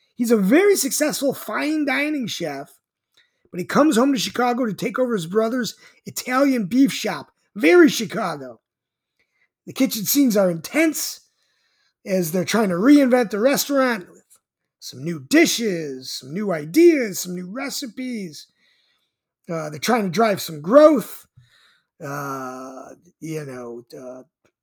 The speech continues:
White's partner, who is, who's his cousin, uh, good friend of his brother who died, gave him the shop. They're constantly at odds. Everybody's at odds.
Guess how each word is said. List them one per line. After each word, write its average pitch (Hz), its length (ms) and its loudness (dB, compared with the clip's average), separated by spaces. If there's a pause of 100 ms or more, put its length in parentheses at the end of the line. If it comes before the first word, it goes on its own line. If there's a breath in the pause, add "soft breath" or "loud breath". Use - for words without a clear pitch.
(600)
White's 185 420 0
partner, 254 880 6 (760)
who 160 220 -8
is, 151 240 -10
who's 160 160 -2
his 135 160 -8
cousin, 254 640 2 (880)
uh, - 100 -18 (460)
good 202 180 4
friend 214 260 -2
of 170 60 -4
his 143 120 -10
brother 233 340 6
who 151 100 -2
died, 214 440 2
gave 170 100 -4
him 165 80 -6
the 160 80 -8
shop. 254 560 -2 (320)
They're 247 200 4
constantly 247 640 -4
at 220 100 2
odds. 247 760 -2 (460)
Everybody's 269 640 6
at 247 140 4
odds. 240 680 -4